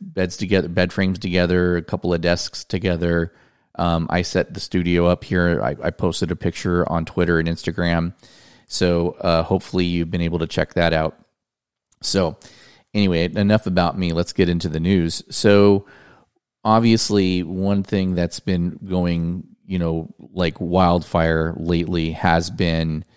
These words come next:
um, covid, or excuse me, yeah, covid. And, um, we, and, and by the way, because I've been working on the house,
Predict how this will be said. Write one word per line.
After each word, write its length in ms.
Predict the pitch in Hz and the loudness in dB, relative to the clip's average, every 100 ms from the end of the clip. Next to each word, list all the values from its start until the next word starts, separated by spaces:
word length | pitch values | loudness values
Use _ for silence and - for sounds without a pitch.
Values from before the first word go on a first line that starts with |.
| _ _ _ - | _ _ _ -2
um, 480 | 87 82 78 78 80 | 2 2 0 -4 -6
covid, 540 | - 82 80 69 - | -2 -2 -2 -6 -8
or 200 | - 82 | -4 -2
excuse 360 | 78 - 82 82 | -2 -4 -4 -4
me, 180 | 78 76 | -6 -2
yeah, 200 | 95 78 | 2 2
covid. 500 | - 127 78 - - - - - _ - | 2 0 2 -2 -8 -20 -20 -20 _ -2
And, 420 | 95 95 95 90 - | 2 4 2 0 0
um, 580 | 92 90 85 80 82 78 _ _ _ _ | 2 2 2 0 -4 -8 _ _ _ _
we, 760 | 101 101 110 110 104 - - 95 - | -2 2 4 4 2 0 -8 -10 -6
and, 140 | 104 | 0
and 200 | 117 104 | 2 4
by 200 | 110 104 | 6 6
the 100 | 95 | 6
way, 480 | 92 95 90 82 - _ _ _ _ _ | 4 4 4 2 -2 _ _ _ _ _
because 440 | 101 95 117 104 101 | -8 0 4 6 6
I've 160 | 101 | 4
been 160 | 107 104 | 4 4
working 300 | 101 101 101 | 4 2 2
on 100 | 101 | 2
the 100 | 98 | 2
house, 460 | 98 98 104 - | 4 2 0 -4